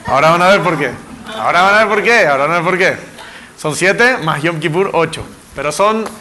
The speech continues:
no son diez días. Diez días es el, todo el proceso de Rosh Hashanah y Yom Kippur.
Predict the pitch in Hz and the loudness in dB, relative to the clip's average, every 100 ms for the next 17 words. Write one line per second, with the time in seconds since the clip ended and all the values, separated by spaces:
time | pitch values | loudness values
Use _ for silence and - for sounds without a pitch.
0 | - - 147 160 220 214 185 180 139 113 | -20 -12 -6 -2 0 2 0 0 -2 -2
1 | 165 196 202 185 196 196 - - - - | 0 2 2 2 -2 -2 -10 -20 -20 -14
2 | - 143 170 175 170 170 147 175 156 123 | -12 -8 -2 0 0 -4 -4 -4 -4 -8
3 | 101 - - - - 135 160 170 175 202 | -12 -20 -20 -20 -12 -8 -4 -4 -4 -2
4 | 196 196 185 185 143 165 120 | 0 0 0 -4 -4 -4 -4